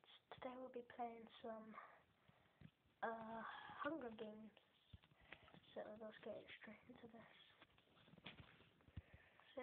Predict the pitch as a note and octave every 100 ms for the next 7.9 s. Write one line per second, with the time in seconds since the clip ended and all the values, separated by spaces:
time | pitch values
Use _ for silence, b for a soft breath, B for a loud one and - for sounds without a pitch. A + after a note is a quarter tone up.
0 | B3 C4+ C4+ B3 - A#3+ A3+ G#3+ - B
1 | B B B B - A3 G#3+ - - -
2 | B B B B B B B B B B
3 | B B - - - A3+ A#3 - A#3 A3+
4 | A3 G#3+ G#3+ - - - - - - -
5 | A#3 A#3+ - - A#3 - - A#3 B3 -
6 | - - - - - - - A#3 A#3 G#3
7 | G#3 - - - - - - -